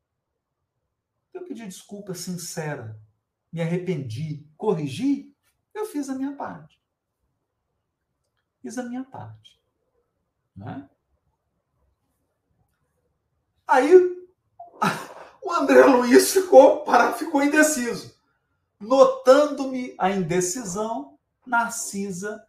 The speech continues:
acrescentou: "Olha, gente, a Ivânia tá assistindo aqui de Portugal,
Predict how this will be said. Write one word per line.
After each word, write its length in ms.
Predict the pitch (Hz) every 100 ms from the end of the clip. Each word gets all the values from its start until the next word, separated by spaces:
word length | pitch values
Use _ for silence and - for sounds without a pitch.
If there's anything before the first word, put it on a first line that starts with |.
| -
acrescentou: 1040 | 190 - 190 190 196 180 127 104 90 - _ _ _ _ _ _ _ _ _ _ _ _ _ _ _ _ _ _ _ _ _ _ _ _ _ _ _
"Olha, 240 | - 240 139
gente, 180 | 127 196
a 40 |
Ivânia 480 | 190 139 214 247 233
tá 120 | 220
assistindo 540 | 214 202 - - 220
aqui 180 | 180 -
de 120 | 180
Portugal, 1120 | 180 - 269 - 202 170 190 196 175 127 -